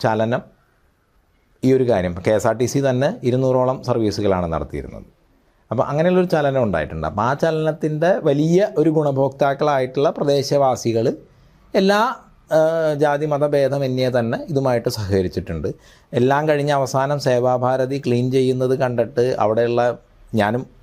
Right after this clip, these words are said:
വീഡിയോ കണ്ടതാണ്, ഏഹ്, മുസ്ലിം വിഭാഗത്തിൽപ്പെട്ട ആളുകൾ അവർക്ക് നാരങ്ങ വെള്ളവും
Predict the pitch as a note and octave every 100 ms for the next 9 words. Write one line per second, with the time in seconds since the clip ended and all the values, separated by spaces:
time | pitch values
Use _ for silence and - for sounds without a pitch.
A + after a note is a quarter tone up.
0 | G#2+ A#2+ A#2+ C3 C3 B2 A#2 F2+ G#2 -
1 | _ _ _ _ _ - A#2+ A#2+ A#2 G2+
2 | E2+ D2+ F2+ B2+ A#2+ B2+ C3+ - - B2
3 | A#2+ A#2 A#2 A#2+ A#2 A#2+ A2+ A2 A#2 C#3+
4 | A2+ A2 - - C#3 C3+ C3+ D2+ E2 -
5 | F2+ A2+ B2+ A#2 A#2+ A#2+ A#2+ B2